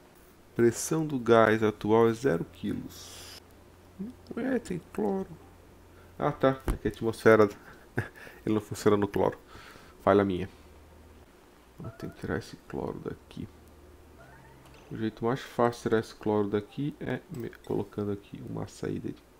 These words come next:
gás. Vou colocar em cada lado. E vou puxar um tubo de gás aqui, ó.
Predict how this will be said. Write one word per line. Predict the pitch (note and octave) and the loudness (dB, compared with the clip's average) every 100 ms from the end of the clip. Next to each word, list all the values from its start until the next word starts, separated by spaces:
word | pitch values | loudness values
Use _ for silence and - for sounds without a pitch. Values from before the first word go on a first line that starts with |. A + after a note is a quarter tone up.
| - | -10
gás. | - - - A#2 C#3+ - | -8 -6 -6 -6 -8 -10
Vou | G2+ | -8
colocar | G2+ G2+ - | -6 -6 -6
em | F#2 | -10
cada | - G2 G#2+ | -8 -8 -6
lado. | G2+ F#2+ G#2+ A#2+ C#3+ E3+ - - - - - | -4 -2 0 0 -2 -4 -12 -20 -20 -16 -6
E | A2 | -2
vou | A2 | -2
puxar | - - A2 | -2 -4 -4
um | G#2+ | -4
tubo | - G#2+ | -6 -6
de | G#2+ G2+ | -6 -4
gás | G#2 G2 G2 | 0 0 -2
aqui, | F#2 - | -10 -4
ó. | D3 | -4